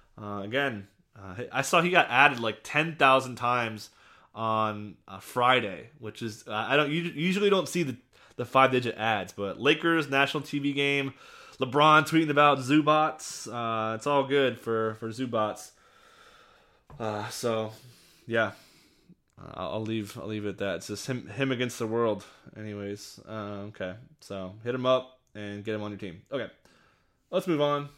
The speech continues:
Rockets, we know the deal here. I read a big column the other day. They're gonna have Kenneth Faried. Again, I would add Faried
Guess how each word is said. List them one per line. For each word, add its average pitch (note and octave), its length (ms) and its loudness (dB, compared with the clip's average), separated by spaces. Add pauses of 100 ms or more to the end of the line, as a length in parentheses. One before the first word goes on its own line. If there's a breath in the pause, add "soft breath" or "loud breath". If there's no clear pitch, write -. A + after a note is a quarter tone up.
(160)
Rockets, D3+ 640 0
we C#3 120 -4
know D3+ 120 4
the C3 60 0
deal B2 200 0
here. A#2+ 140 2
I - 20 4
read E3+ 160 4
a C3 80 2
big C3+ 140 2
column C3 300 -2
the B2 40 0
other A#2 140 -2
day. A#2 180 2
They're C3+ 140 0
gonna F3 120 0
have D#3 120 -4
Kenneth C#3+ 260 0
Faried. B2+ 240 0
Again, C3 240 -2
I E3+ 80 2
would F3+ 160 6
add C#3+ 320 0
Faried F3 440 -2